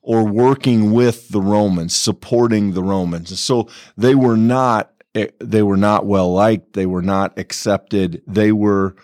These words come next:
when someone said tax collector, it was often an insult, and the, the, um, the direct impression, Michael, was that this person was not a good person.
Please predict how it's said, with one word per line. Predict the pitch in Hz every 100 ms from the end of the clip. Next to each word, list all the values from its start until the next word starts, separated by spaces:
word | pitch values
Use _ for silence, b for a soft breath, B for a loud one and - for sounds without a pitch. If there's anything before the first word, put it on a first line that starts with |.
| b b b
when | 117 117
someone | - 151 151 117
said | - 127 104
tax | - 113 107 -
collector, | - 101 90 - 95
it | 98 -
was | 101 80 - -
often | 107 104 - 113
an | 95
insult, | 92 104 101 - 98 92 -
and | 90
the, | 90 85 - B B B B
the, | 80 98 98 92 85 71 -
um, | 95 90 82 - - _ _ _ _ _ _ - - _ _ -
the | 110
direct | 95 101 104 120 120 113
impression, | 95 - 101 90 95
Michael, | 87 87 90 90
was | 87 82
that | 90 82 82
this | 95
person | - - 87 - 85 78 _ _ _ _ - -
was | 202 92 90 78
not | 92 85
a | 80
good | 85 71
person. | - 69 - 69